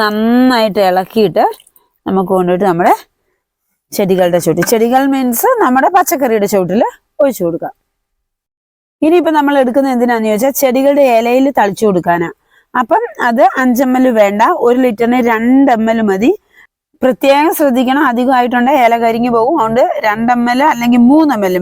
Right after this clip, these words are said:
മാക്സിമം ഒരു ലിറ്റർ വെള്ളത്തിൽ കൂട്ടാവുള്ളൂ നമ്മള്. ഈ, നമ്മുടെ പയറൊക്കെ ആയി കഴിയുമ്പോഴേ, വഴുതനയൊക്കെ ആകുമ്പോ അതിന്റെ പൂവെല്ലാം പൊഴിഞ്ഞു പോകില്ലേ, അതൊക്കെ അത് കുറയും ട്ടോ. ഇത് അടിച്ചിട്ടുണ്ടെങ്കിൽ പൂ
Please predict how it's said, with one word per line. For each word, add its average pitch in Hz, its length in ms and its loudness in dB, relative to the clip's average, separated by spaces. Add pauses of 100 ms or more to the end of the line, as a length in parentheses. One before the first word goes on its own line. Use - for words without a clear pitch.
മാക്സിമം 208 580 -4 (380)
ഒരു 233 240 2
ലിറ്റർ 233 300 -2
വെള്ളത്തിൽ 208 340 2 (120)
കൂട്ടാവുള്ളൂ 196 500 0
നമ്മള്. 170 240 0 (760)
ഈ, - 20 4 (460)
നമ്മുടെ 208 320 -2
പയറൊക്കെ 202 480 0
ആയി 202 160 -2
കഴിയുമ്പോഴേ, 202 420 0 (120)
വഴുതനയൊക്കെ 202 480 0
ആകുമ്പോ 196 140 -2
അതിന്റെ 196 220 -2
പൂവെല്ലാം 214 400 0
പൊഴിഞ്ഞു 190 280 0
പോകില്ലേ, 180 360 0
അതൊക്കെ 190 400 -6
അത് 208 120 0 (880)
കുറയും 254 480 0
ട്ടോ. 175 100 0 (100)
ഇത് 202 140 0
അടിച്ചിട്ടുണ്ടെങ്കിൽ 190 800 -2
പൂ 214 80 0